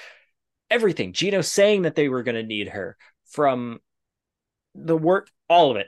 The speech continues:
all of it. I don't understand how she didn't play more. So I think this could have been a really good offseason for her to really make a jump.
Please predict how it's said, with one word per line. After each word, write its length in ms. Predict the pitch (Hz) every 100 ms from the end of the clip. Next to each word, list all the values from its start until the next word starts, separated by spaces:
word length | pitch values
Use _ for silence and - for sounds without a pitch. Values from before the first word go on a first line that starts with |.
| -
all 160 | 156
of 60 | 120
it. 100 | -
I 80 | 135
don't 160 | 143 143
understand 440 | 135 123 127 113
how 100 | 110
she 140 | 101 101
didn't 180 | 98
play 180 | - 101
more. 240 | 101 98 98
So 460 | - 107 101 98 _
I 80 | 123
think 160 | 147
this 160 | 131 135
could 220 | - 139
have 80 | 135
been 160 | 123 123
a 80 |
really 340 | 110 110 117 117
good 100 | 107
offseason 600 | 104 98 - 107 110 107
for 180 | 117 101
her 380 | 104 98 101 -
to 140 | 101
really 360 | 95 104 104 98
make 220 | 98 90
a 60 |
jump. 400 | - - 104 147